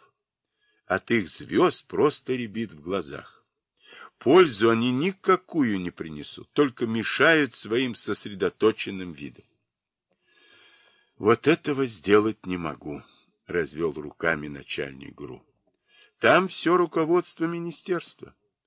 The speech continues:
Куда я их могу убрать? Скорее наоборот, они потребуют отобрать у нас дело и передать его в Ф С Б.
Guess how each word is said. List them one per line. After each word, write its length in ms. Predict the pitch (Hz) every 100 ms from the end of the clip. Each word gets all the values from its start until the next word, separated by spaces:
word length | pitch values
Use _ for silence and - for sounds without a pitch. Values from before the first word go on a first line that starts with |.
| _ _
Куда 420 | - 135 113 135 123
я 200 | 104 98
их 240 | 80 -
могу 440 | 92 85 85 117
убрать? 520 | 78 85 82 69 - _ _ _
Скорее 520 | - - 107 110 120 110
наоборот, 680 | 113 101 117 151 156 - _ _ _ _ _
они 320 | 92 110 151
потребуют 840 | 170 175 - 151 127 101 90 85 98
отобрать 560 | - 107 101 104 -
у 60 | 101
нас 280 | 95 80 71
дело 440 | 120 151 110 87 _ _ _
и 100 | 98
передать 560 | 95 113 110 110 107 -
его 320 | 98 104 92
в 160 | - -
Ф 260 | 98 85
С 100 | 76
Б. 240 | 71 73